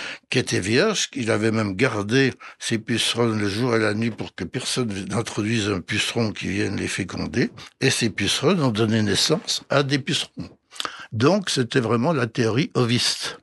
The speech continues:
puisqu'elle n'avait que des œufs. Et à partir de là, il avait fait une espèce de délire extraordinaire où il pouvait calculer, puisque l'œuf de notre mère Ève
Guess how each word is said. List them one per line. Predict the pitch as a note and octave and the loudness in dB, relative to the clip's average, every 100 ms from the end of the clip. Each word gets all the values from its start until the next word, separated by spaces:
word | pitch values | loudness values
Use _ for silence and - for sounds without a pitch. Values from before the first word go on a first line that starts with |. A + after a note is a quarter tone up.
| - | -4
puisqu'elle | A#2 - C3 | -2 0 0
n'avait | A2+ G#2 C#3+ | 2 2 2
que | - | 0
des | A2 C3+ | 0 2
œufs. | C3 A2 - - - - - - - - | 2 0 -2 -16 -8 -6 -6 -8 -8 0
Et | A#2+ | 2
à | A#2 | 2
partir | D#3 - C#3+ A#2 | 0 0 2 4
de | G2 | 4
là, | A2 G#3+ A3 - | 4 2 0 -2
il | A2+ | 2
avait | A2 A2+ | 4 2
fait | - A2 | 2 2
une | |
espèce | G2 - G#2+ G2+ | 2 0 0 -2
de | E2+ F#2+ | -2 -2
délire | F#2+ B2+ A#2+ G2+ | 2 2 2 0
extraordinaire | G2 - - C3 G2+ G2 A2+ E3 G#3 - - - - - - - | 0 -2 -2 -2 -2 0 2 4 2 -2 -12 -8 -8 -6 -8 0
où | C#3 | 4
il | C3 - | 4 4
pouvait | C#3 C3 B2+ | 2 4 4
calculer, | - E3 - - A2 D3 | 2 2 0 0 2 2
puisque | G3 C#3 - - A#2+ - - - | 2 2 0 2 0 0 -12 -10
l'œuf | A2+ A2+ C#3+ C#3+ - - | -2 4 4 4 -2 -6
de | G2 G#2 | -4 -2
notre | G#2 G#2+ F#2+ - | 0 -2 -2 -2
mère | G#2+ A#2+ G#2 - | 2 2 2 0
Ève | - F#3+ D#3+ F2 | 2 4 2 -2